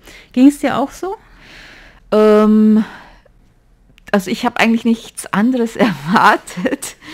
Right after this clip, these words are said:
Speaker 2: aber wenn man zum Beispiel vom Flughafen in Taoyuan nach Taipeh, also in die Stadt fährt, da sieht man ja dann auch oft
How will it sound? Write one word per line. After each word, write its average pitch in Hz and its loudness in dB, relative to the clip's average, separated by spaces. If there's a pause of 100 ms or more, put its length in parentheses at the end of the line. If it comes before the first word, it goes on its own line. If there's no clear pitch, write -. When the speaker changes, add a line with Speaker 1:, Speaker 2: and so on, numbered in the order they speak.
(680)
Speaker 2:
aber 208 0 (1040)
wenn 196 0
man 247 -4
zum 214 -12
Beispiel 233 -10
vom 202 -8
Flughafen 233 -12
in 185 -10
Taoyuan 185 -6
nach - -12 (280)
Taipeh, 190 -10
also 170 -12
in 147 -12
die 156 -12
Stadt - -14
fährt, 185 -8 (360)
da 180 -10
sieht 214 -16
man 185 -8
ja 170 -8
dann 156 -10
auch 165 -12
oft - -16